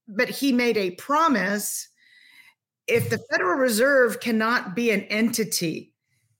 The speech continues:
that bends to the will of fiscal largesse gone mad, that the Fed monetized, that I criticized at the time, but you cannot turn a blind eye when inflation's pushing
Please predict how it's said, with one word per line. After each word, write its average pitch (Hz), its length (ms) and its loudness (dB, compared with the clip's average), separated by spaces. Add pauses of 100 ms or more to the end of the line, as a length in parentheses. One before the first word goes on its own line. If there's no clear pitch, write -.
that 208 400 0 (180)
bends 226 680 2
to 247 100 -6
the 214 140 0
will 214 720 2
of 190 540 0 (1080)
fiscal 262 420 2
largesse 262 580 2
gone 240 380 2
mad, 233 540 0 (300)
that 220 420 0
the 294 160 0
Fed 294 320 0
monetized, 285 1040 0
that 202 200 -2
I 233 220 0
criticized 254 1000 -4 (360)
at 247 340 0
the 320 80 0
time, 311 840 -4 (840)
but 226 80 -2
you 294 160 2
cannot 262 480 2
turn 254 180 2
a 226 40 0
blind 214 360 2
eye 175 280 0
when 180 180 -4
inflation's 202 540 -2
pushing 175 420 -4